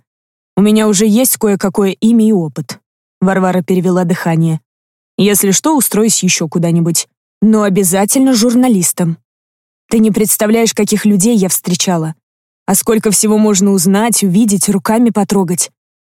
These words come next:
Вот ты кем работаешь?» Егор протянул руку и чуть сдвинул стопку книг. Варя проследила за его движением и увидела поверх них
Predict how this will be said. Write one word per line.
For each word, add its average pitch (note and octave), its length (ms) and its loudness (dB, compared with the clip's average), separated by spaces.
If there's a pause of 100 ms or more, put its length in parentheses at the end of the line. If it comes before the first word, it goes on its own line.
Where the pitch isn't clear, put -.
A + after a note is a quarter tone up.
(140)
Вот G#3 180 0
ты C#4 100 0
кем G#3+ 200 0
работаешь?» E3+ 680 -2 (1040)
Егор G3 400 0
протянул F3+ 520 0
руку A#3+ 300 0
и A3 60 0
чуть F#3 240 -2
сдвинул G#3 400 2
стопку F#3+ 440 -4
книг. E3 460 -4 (560)
Варя G3+ 380 0
проследила G3+ 640 0
за F#3+ 120 0
его F#3 180 0
движением G3+ 680 0
и G#3 80 2
увидела F#3 400 0
поверх F3+ 400 -2
них F3+ 380 -2